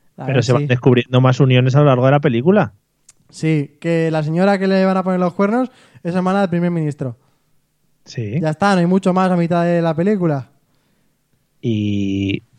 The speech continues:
Speaker 2: bueno, no me acuerdo. Sí, sí, pero alguna más
Speaker 1: No,
Speaker 2: habrá.
Speaker 1: no hay más, no hay más. Yo, si hay algo que me gusta de todo esto,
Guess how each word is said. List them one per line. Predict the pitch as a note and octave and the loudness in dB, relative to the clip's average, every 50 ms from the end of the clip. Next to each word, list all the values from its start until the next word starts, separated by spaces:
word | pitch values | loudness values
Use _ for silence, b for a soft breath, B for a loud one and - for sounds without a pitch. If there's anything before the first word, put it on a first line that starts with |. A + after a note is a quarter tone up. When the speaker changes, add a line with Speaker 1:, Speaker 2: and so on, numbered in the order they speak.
| - - | -12 -2
Speaker 2:
bueno, | - C3 C3 A#2+ | 2 2 4 4
no | A#2 A#2+ | 4 2
me | B2 A#2 | 0 0
acuerdo. | A2 A#2+ A#2 A2 G#2 F2+ F#2 - | 2 2 2 2 0 -2 -6 -6
Sí, | - C3 | -6 -4
sí, | A2+ A2+ B2+ A#2 | -2 0 0 0
pero | A2 G2+ F#2+ G2 | 2 0 0 0
alguna | G2 A2 A#2+ A#2 | 2 2 4 4
más | A#2 - - | 4 6 6
Speaker 1:
No, | - | 6
Speaker 2:
habrá. | - - F#3 | 6 6 4
Speaker 1:
no | F#3+ | 2
hay | F#3 | 2
más, | E3+ E3 D3+ C#3+ C3+ | 0 -2 -2 -2 -2
no | E3 | -2
hay | E3+ E3 | -2 -2
más. | D#3 C#3+ C3+ - b b b b b b b b b b b b - | -2 -4 -6 -8 b b b b b b b b b b b b -14
Yo, | - D#3+ F#3 G#3+ A#3 A#3+ A#3+ - - - | -2 2 4 6 6 6 4 2 -4 -12
si | - - G3 | -6 -2 0
hay | G3 | 2
algo | G#3 G#3+ G#3+ G3+ | 2 2 2 2
que | F#3 G3 | 0 0
me | F#3+ F#3 | 0 0
gusta | F3 F#3 G3+ F#3 - - F#3 E3+ | 2 2 2 2 2 0 0 0
de | D#3+ D#3+ D#3 | 0 0 0
todo | F3 E3+ D#3+ D#3 E3+ | 2 2 4 4 4
esto, | G3 G#3 - - C4+ C#4 C#4+ C4 A#3+ | 2 2 0 0 0 0 0 -2 -6